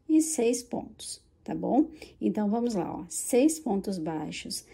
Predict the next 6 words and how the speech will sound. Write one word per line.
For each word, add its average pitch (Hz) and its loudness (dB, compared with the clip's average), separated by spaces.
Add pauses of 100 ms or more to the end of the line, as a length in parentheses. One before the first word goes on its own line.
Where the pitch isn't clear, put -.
(220)
seis 277 4
aumentos 196 0 (120)
e 302 6
seis 214 0
pontos 233 -4
baixos. - -2